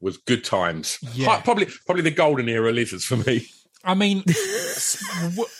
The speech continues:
Speaker 2: uh, we need to give a quick shout out, and part of this is only for me and Stu, really, but to the unsung Lizards. So, are you, are you, your missus,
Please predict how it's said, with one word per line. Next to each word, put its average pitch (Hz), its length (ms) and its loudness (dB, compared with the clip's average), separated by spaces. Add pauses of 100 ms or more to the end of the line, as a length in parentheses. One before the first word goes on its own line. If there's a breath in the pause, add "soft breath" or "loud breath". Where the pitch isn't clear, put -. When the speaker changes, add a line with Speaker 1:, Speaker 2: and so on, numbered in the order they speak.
(140)
Speaker 2:
uh, 160 120 2
we 190 120 2
need 220 240 0
to 175 80 0
give 165 200 -4
a 156 60 -6
quick - 540 -8
shout - 600 -2
out, 135 240 -2
and 135 100 -6
part 214 300 2
of 135 80 -2
this 127 200 -4
is 131 120 -4
only 139 260 0
for 135 160 -6
me 135 160 -2
and 127 100 -4
Stu, 165 400 -2
really, 110 300 -8
but 131 260 -6 (480 soft breath)
to 185 120 -6
the 185 100 2
unsung 160 640 -2 (160)
Lizards. 113 640 -6 (240 soft breath)
So, 143 480 0 (640 soft breath)
are 170 60 -2
you, 180 120 -6 (160)
are 170 40 -2
you, 165 240 -2 (120)
your 170 240 2
missus, 143 520 -2